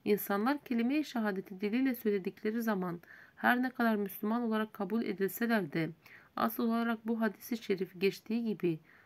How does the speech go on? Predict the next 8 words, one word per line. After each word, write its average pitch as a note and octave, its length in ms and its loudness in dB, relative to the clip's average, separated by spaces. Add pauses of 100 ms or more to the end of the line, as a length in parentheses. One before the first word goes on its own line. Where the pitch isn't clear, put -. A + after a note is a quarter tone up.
(100)
kalpten G3+ 500 0
tasdik A#3 460 -6
ettikleri A3 500 -2
zaman F3 380 -2 (420)
gerçekten A3+ 540 0
iman G#3+ 420 0
etmiş G#3+ 320 -2
sayılırlar. E3+ 720 -2